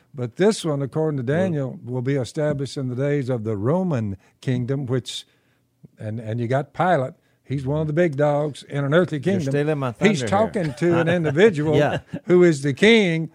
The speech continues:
Speaker 1: of the cosmos.
Speaker 3: Oh, you,
Speaker 1: Well, it's
Speaker 3: you,
Speaker 1: a little
Speaker 3: you're,
Speaker 1: bit tough to grasp.
Speaker 3: you're gonna categorically agree with this, but what I did in this is I backed up to the arrest before we continue with this conversation.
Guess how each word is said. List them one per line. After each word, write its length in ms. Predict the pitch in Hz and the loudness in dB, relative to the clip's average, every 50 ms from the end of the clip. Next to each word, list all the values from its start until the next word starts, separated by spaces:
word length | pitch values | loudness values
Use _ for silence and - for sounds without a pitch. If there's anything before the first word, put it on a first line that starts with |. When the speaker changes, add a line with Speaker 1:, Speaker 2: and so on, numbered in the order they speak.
| _ - | _ 2
Speaker 1:
of 200 | 139 170 170 139 | 2 4 4 4
the 140 | 165 160 135 | 2 2 2
cosmos. 640 | - - 247 285 226 - 151 139 127 110 90 - - | 2 4 6 6 6 4 2 -2 -2 -2 -4 -6 -4
Speaker 3:
Oh, 140 | 123 131 135 | -2 0 2
you, 220 | 131 143 165 190 | 2 4 6 6
Speaker 1:
Well, 200 | 190 214 226 214 | 6 6 6 6
it's 220 | 196 190 185 202 196 | 6 6 6 4 4
Speaker 3:
you, 60 | 170 | 4
Speaker 1:
a 20 | |
little 160 | 170 190 233 | 4 6 6
Speaker 3:
you're, 80 | 196 208 | 6 6
Speaker 1:
bit 180 | 226 214 214 - | 6 4 4 2
tough 320 | - 226 226 208 - - | 2 2 2 2 2 -2
to 80 | - 151 | -6 -2
grasp. 520 | 127 190 262 285 262 147 - - - - - - | 2 4 6 6 6 6 4 0 -4 -2 0 2
Speaker 3:
you're 160 | 135 175 202 | 2 2 2
gonna 240 | 208 220 208 185 151 | 2 2 2 0 -2
categorically 880 | - - 180 170 170 156 143 131 156 180 190 180 170 - - 139 123 117 | -4 -2 0 0 0 0 0 0 0 2 2 2 0 -2 -4 -4 -4 -4
agree 320 | 107 101 110 113 113 107 | -4 -4 -4 -4 -4 -4
with 140 | 101 101 95 | -6 -8 -8
this, 360 | 98 95 98 113 120 120 - - - - | -8 -8 -8 -8 -10 -10 -14 -16 -10 -6
but 160 | 113 131 120 | -4 -4 0
what 180 | 143 151 151 160 | 0 2 2 4
I 180 | 170 196 226 214 | 4 4 4 4
did 260 | 185 190 175 165 151 | 2 2 2 2 2
in 180 | 147 135 131 | 2 0 -2
this 400 | 147 180 208 202 170 151 139 - | -2 0 0 0 0 0 -2 -6
is 100 | 113 117 | -8 -6
I 140 | 113 110 110 | -4 -4 -4
backed 480 | 104 98 - 156 180 190 185 _ - 196 | -6 -6 -6 -4 -4 -4 -6 _ -6 -4
up 300 | 196 175 131 123 143 _ _ _ _ _ - | -2 -2 -2 -4 -8 _ _ _ _ _ -12
to 100 | - 139 | -12 -10
the 160 | 113 120 113 101 | -8 -6 -8 -8
arrest 680 | 92 90 107 151 180 165 123 113 117 - - - _ _ _ | -8 -8 -6 -4 -2 -2 -4 -6 -10 -16 -20 -20 _ _ _
before 360 | - 110 98 - 120 127 127 | -14 -14 -12 -10 -8 -8 -6
we 120 | 131 131 117 | -6 -6 -8
continue 540 | - - 120 107 - - 147 143 135 123 113 | -8 -12 -14 -12 -8 -8 -6 -6 -6 -6 -8
with 120 | 107 - | -8 -10
this 160 | - 101 - | -12 -16 -14
conversation. 800 | - - 120 117 110 101 87 - - 139 147 135 - - 87 90 | -10 -10 -8 -8 -8 -10 -10 -10 -8 -8 -6 -8 -8 -12 -16 -16